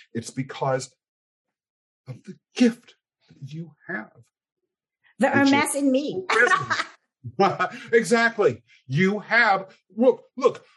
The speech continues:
Speaker 1: part of why we remember the Olympians today is because they have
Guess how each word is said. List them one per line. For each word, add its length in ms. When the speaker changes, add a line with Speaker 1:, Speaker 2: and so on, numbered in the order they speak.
Speaker 1:
part 300
of 160
why 260
we 160
remember 480
the 160
Olympians 520
today 280
is 140
because 500
they 360
have 320